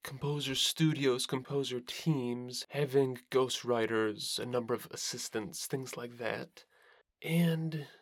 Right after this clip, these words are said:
we sort of wrap up talking about some of the, in Daniel's view and, uh, view that I share,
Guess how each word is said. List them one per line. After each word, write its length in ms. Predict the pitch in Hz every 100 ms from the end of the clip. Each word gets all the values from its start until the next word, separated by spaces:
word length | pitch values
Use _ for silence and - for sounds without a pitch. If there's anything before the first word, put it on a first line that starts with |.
| _ _ _
we 80 | 151
sort 220 | - 208
of 200 | 185 131
wrap 300 | 139 147 139
up 160 | 156 165
talking 460 | - 135 135 143 135
about 420 | 131 131 135 -
some 240 | - 139
of 200 | 135 127
the, 500 | 135 135 135 135 131 - _ _ _ _ _
in 200 | 139 139 139
Daniel's 480 | 160 160 147 127
view 380 | 123 143 139 127
and, 320 | 120 123 120
uh, 180 | 123 123
view 280 | 123 139 139
that 140 | 123
I 120 | 175 110
share, 480 | - - - -